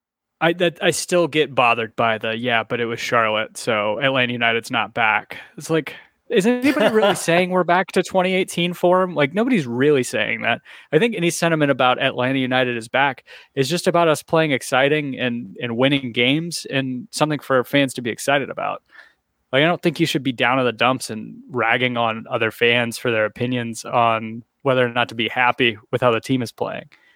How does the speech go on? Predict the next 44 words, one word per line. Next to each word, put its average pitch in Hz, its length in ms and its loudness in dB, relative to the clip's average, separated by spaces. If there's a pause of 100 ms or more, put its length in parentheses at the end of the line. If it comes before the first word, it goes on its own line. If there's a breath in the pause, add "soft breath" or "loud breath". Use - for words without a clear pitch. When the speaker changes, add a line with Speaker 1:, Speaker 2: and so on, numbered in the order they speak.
(1500 soft breath)
Speaker 2:
Well, 202 280 2
when 202 160 2
they've 196 200 2
got 165 220 2
assholes 139 640 2
in 123 160 0
the 113 100 -2
league 117 340 0
who 113 160 -2
work 123 320 2
in 113 100 -2
the 110 100 -2
league 104 360 -4
who 110 200 -2
are, 101 260 -2 (460)
you 127 100 -2
know, 104 240 -2 (260)
telling 127 420 2
people 113 760 0 (840)
who 143 200 2
sh-, - 240 -8
can 127 400 0
be 110 200 0
watching 107 800 -2 (100)
the - 60 -18
soccer 101 580 0
and 92 200 -10 (420)
who 120 140 4
can't 113 420 2
be 110 120 -2
watching 101 400 -2
the 101 80 -2
soccer, 120 340 0
who 127 80 4
shouldn't 117 340 2
be 113 120 0
watching 101 360 -4
the 95 100 -8
soccer. 101 380 -4
Speaker 1:
Oh, 123 140 4
Jim 127 240 0
Speaker 2:
You 143 120 2
know, 117 240 4
Speaker 1:
Curtin? - 120 -16